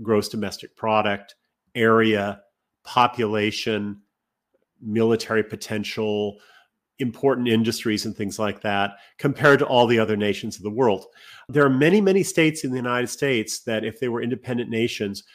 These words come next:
would be larger and richer than hundreds of other nations on the planet. Uh, and, and it's just a, a good exercise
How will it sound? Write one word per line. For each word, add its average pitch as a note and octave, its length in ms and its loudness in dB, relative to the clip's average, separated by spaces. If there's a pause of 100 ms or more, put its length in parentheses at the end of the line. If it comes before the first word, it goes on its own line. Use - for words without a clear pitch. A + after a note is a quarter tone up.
(160)
would B2+ 220 6
be B2 400 4 (260)
larger D#3+ 640 6
and A2+ 380 -6
richer C3 580 2 (240)
than A#2 800 0 (540)
hundreds E3+ 500 0
of C3 140 0
other A#2 400 -2 (880)
nations A#2 420 0
on G2+ 140 -6
the G2+ 60 -8
planet. G#2 420 -10 (600)
Uh, G#2+ 320 -8
and, C3 240 2 (260)
and C#3 140 8
it's C#3 100 6
just F#3 200 2
a, D#3+ 100 2
a D3 80 4
good D3+ 280 4
exercise A#2+ 720 0